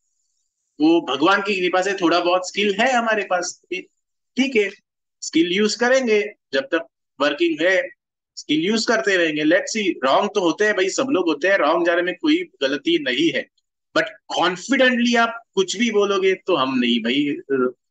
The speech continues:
हम नहीं उसको bear करेंगे, ना हम उसको support करेंगे। Uh, we are going to question wrong things। Anyway, uh, forget that।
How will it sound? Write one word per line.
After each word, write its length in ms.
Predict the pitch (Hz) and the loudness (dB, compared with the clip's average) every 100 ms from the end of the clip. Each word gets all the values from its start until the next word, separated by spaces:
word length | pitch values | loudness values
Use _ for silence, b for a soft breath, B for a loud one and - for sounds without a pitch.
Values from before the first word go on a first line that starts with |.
| _ _ - | _ _ -2
हम 180 | 151 170 | 0 2
नहीं 420 | 165 151 160 170 | 2 2 2 0
उसको 640 | - 139 - 151 156 151 _ _ _ _ _ _ _ _ _ _ _ _ _ | -4 -6 -6 -2 -2 -2 _ _ _ _ _ _ _ _ _ _ _ _ _
bear 320 | 131 143 151 | -2 0 2
करेंगे, 600 | 151 156 151 151 156 165 - _ _ _ 120 | 0 0 0 0 0 -2 -6 _ _ _ 0
ना 180 | 127 | 2
हम 420 | 139 123 131 143 - | 0 0 -2 -2 -4
उसको 320 | 139 - 147 | -8 -2 -2
support 460 | 143 113 - 143 143 | -2 -4 -2 -2 0
करेंगे। 580 | 151 156 156 156 151 - _ _ _ _ _ _ _ _ _ - | -2 0 0 0 -2 -4 _ _ _ _ _ _ _ _ _ -2
Uh, 280 | 143 147 135 123 | 0 0 -2 -2
we 60 | 147 | 2
are 160 | 170 165 | 2 2
going 220 | 139 135 | 0 -4
to 80 | 139 190 - | -4 -8 -4
question 400 | 226 220 - 220 208 | -2 -2 -4 -2 0
wrong 320 | 170 156 160 151 | 0 0 -2 -2
things। 320 | 214 202 165 - - - _ _ _ _ _ _ 160 | -4 -4 -8 -10 -10 -16 _ _ _ _ _ _ -2
Anyway, 340 | 185 208 196 185 135 | 0 2 2 2 2
uh, 180 | 135 127 - | 0 0 -2
forget 320 | 160 170 185 175 | -2 -2 0 0
that। 180 | 175 | 0